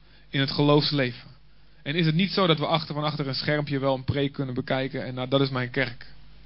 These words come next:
Het gemeenschapsleven staat centraal in ons geloofsleven. Waarom? God is een gemeenschap.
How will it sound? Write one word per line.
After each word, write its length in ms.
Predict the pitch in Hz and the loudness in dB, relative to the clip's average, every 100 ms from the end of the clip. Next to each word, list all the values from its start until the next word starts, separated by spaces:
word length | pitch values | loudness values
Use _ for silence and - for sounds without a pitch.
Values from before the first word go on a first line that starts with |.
| - - - - - - - - - - | -20 -20 -20 -20 -20 -20 -20 -20 -20 -6
Het 180 | 131 120 - | -4 -4 -8
gemeenschapsleven 1080 | - 143 170 226 226 - 180 - 170 165 143 | -2 4 6 6 4 0 -2 2 2 2 2
staat 200 | 143 - | -2 0
centraal 600 | 135 127 127 131 127 - - - - - - - - - - | -2 -2 0 -2 -2 -12 -18 -20 -20 -20 -18 -18 -18 -18 -4
in 160 | 131 | 0
ons 120 | 127 | 2
geloofsleven. 680 | - 123 127 123 - 135 - - - - | 4 4 4 2 -6 -10 -14 -16 -18 -12
Waarom? 360 | 135 139 196 196 | 2 6 6 4
God 220 | 190 180 | 2 0
is 80 | 156 | -2
een 60 | |
gemeenschap. 640 | 147 127 131 127 - - | 0 2 2 2 -4 -6